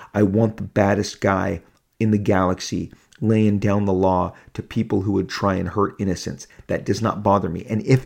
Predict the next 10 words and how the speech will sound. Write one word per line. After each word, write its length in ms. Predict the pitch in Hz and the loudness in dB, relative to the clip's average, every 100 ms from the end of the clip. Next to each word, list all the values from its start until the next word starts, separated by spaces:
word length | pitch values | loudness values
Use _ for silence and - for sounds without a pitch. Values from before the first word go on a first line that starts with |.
| - | 2
indeed 1000 | 135 143 139 - _ - 107 123 107 85 - | 4 6 2 -6 _ -10 4 6 6 2 -2
in 200 | 113 107 | -2 2
real 200 | 123 120 | 4 4
life 420 | 107 107 92 - - - | 4 0 -2 -6 -20 -20
he 220 | - - 117 | -8 -2 -2
did 440 | 101 131 123 110 - _ | 4 8 8 4 -12 _
kill 340 | - 135 117 | 2 6 6
the 120 | 101 110 | 4 0
bad 360 | 107 110 101 | 2 2 2
guy, 360 | 110 95 95 | 0 -2 -4